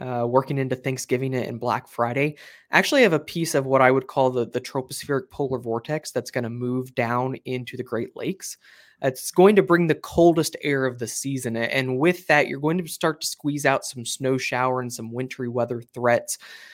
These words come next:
as we work into Thanksgiving, a-, and then maybe a bigger storm to watch sometime late next weekend and into early the following week towards Cyber Monday.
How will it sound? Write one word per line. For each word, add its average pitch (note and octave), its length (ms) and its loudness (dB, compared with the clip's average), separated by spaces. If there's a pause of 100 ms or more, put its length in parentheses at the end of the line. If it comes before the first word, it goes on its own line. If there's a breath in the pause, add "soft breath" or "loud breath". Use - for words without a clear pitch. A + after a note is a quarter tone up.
(180 loud breath)
as B2+ 160 0
we C3 140 -2
work C#3 460 2
into D3 520 -2
Thanksgiving, C3 680 0
a-, B2 100 -2
and C3+ 240 -6
then D3 300 -2
maybe G3 380 0
a F3 140 -2 (220)
bigger D#3+ 280 4
storm F3+ 460 0
to F3+ 100 -2
watch D3 440 -2
sometime D#3 720 -2 (100)
late C3+ 380 -2
next B2+ 340 -8
weekend C3 460 -4
and B2 140 -4
into B2+ 440 -8
early B2+ 300 -4
the B2+ 100 -8
following C3+ 480 -4
week D3+ 240 -4
towards - 300 -10
Cyber A#2+ 340 -4
Monday. C3 440 -2